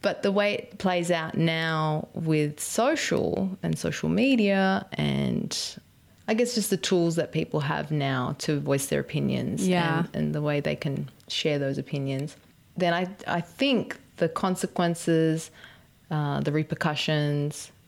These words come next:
Speaker 1: the way it plays out is different. So I think it, it does exist. I mean, if we're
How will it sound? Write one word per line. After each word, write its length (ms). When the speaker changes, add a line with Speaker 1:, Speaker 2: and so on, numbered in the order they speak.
Speaker 1:
the 160
way 180
it 80
plays 300
out 220
is 200
different. 480
So 200
I 200
think 320
it, 140
it 160
does 560
exist. 1500
I 60
mean, 420
if 180
we're 220